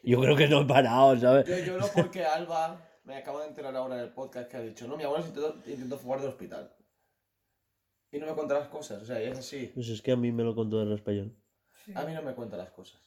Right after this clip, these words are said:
Speaker 1: Pero si es que nunca te va a contar más cosas que a mí.
Speaker 2: Sí, a mí
Speaker 1: Así
Speaker 2: me da
Speaker 1: es que
Speaker 2: igual, pero
Speaker 1: <laughs>
Speaker 2: cuéntame que el domingo pasado me,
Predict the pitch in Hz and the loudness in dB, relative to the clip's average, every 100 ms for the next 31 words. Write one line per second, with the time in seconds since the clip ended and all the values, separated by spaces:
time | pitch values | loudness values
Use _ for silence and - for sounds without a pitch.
0 | _ 101 104 104 131 127 123 127 117 117 | _ -8 -6 -4 -4 -2 -2 -4 -4 -4
1 | - 110 101 117 - 107 107 110 98 123 | -6 -6 -6 -8 -10 -10 -10 -8 -6 -8
2 | 143 - _ - 120 135 127 156 139 131 | -12 -14 _ -14 -8 -4 -2 0 0 -2
3 | 143 143 127 135 135 143 139 196 190 185 | -2 -4 -6 -6 -4 -4 2 2 2 -6
4 | - - - 165 160 160 175 180 - 175 | -10 -16 -10 -6 -6 -4 -4 -2 -2 -2
5 | 185 170 | -2 -2